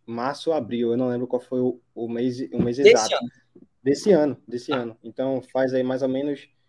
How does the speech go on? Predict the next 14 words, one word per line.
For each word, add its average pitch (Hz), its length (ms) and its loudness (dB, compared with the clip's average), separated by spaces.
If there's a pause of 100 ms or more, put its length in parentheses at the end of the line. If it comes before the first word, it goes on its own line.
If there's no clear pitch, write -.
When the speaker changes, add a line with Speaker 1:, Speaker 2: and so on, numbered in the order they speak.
(200)
Speaker 1:
não 156 60 -12
sei, 131 400 -2
uns 120 240 -12
cinco, 143 160 -8
seis 135 240 -6
me-, 120 220 -6
seis, 147 280 -2
sete 143 200 -4
meses, 127 260 -2
né, 131 80 -6
mais 123 180 -4
ou 120 40 -2
menos. 117 280 -8 (800)
Speaker 2:
Porra! 208 400 4